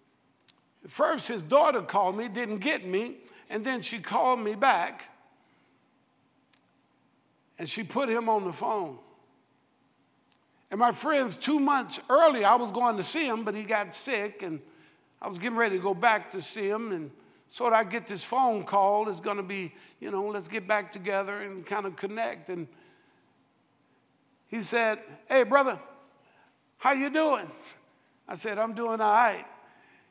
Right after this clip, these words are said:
He said, "I want you to do something for me." I said, "What's going on, man?"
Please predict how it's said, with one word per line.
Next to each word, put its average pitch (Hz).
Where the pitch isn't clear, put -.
He 233
said, 247
"I 254
want 269
you 262
to 240
do 269
something 226
for 240
me." 165
I 208
said, 220
"What's 233
going 254
on, 240
man?" 226